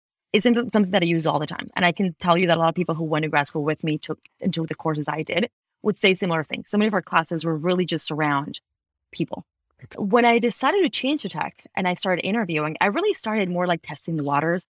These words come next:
Speaker 1: And I would talk to recruiters, and I already mentioned this, but they would say things like, "Your background's so interesting, but we do not know what you do or how this fits in." And I realized that I had the skill set, but translating the skill set was very, very difficult.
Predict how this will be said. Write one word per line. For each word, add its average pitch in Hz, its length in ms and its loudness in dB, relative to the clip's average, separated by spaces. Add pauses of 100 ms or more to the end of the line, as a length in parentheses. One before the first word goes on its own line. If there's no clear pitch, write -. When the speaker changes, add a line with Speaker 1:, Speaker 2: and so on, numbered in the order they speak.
(240)
Speaker 1:
And 214 100 4
I - 20 4
would 208 120 0
talk 240 180 2
to 285 80 -4
recruiters, 190 500 0
and 180 120 -4
I 175 60 0
already 170 200 -2
mentioned 190 300 -2
this, 175 100 -4
but 170 120 -4
they 175 60 0
would 170 140 -4
say 165 160 -2
things 175 300 -6
like, 175 180 -2
"Your 185 80 -2
background's 240 320 2
so 247 140 0
interesting, 202 500 -2 (380)
but 190 140 4
we 226 160 2
do 233 200 2
not 226 240 6
know 208 160 6
what 190 200 4
you 180 120 -2
do 156 140 -4
or 160 240 -4
how 185 240 2
this 175 240 -6
fits - 240 -8
in." - 200 -10 (440)
And 214 180 6
I 208 40 8
realized 277 420 0
that 240 100 4
I 220 60 2
had 330 300 0
the 320 80 -4
skill 269 260 0
set, - 240 -4 (360)
but 196 140 0
translating 262 600 2
the 240 80 0
skill 214 240 0
set 175 140 -4
was 165 200 -2
very, 196 300 0
very 165 240 -2
difficult. - 500 -8